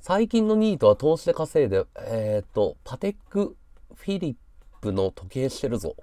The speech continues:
おー、すごいね。パティックフィリップが何の時計かわかんないわ。俺が、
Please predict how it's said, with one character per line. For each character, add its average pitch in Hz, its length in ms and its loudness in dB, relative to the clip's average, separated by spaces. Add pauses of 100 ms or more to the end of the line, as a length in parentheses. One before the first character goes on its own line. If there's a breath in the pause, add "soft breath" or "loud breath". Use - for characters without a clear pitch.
(180)
お 104 180 -2
ー、 101 40 -2
す 120 120 -6
ご 147 140 4
い 127 60 2
ね。 90 260 -2 (100)
パ - 140 -14
テ 208 100 0
ィ - 40 -6
ッ - 20 -10 (100)
ク 196 80 -4
フ 208 160 -4
ィ - 20 -2
リ 180 120 -2
ッ 113 40 -8 (120)
プ 98 100 -6
が 95 100 -2
何 151 220 2
の 104 120 -2
時 92 260 -4
計 90 40 -6
か 92 120 0
わ 90 80 0
か 117 100 2
ん 120 80 -2
な 90 100 -2
い 85 60 -6
わ。 78 140 -6 (680 soft breath)
俺 233 220 6
が、 269 360 -4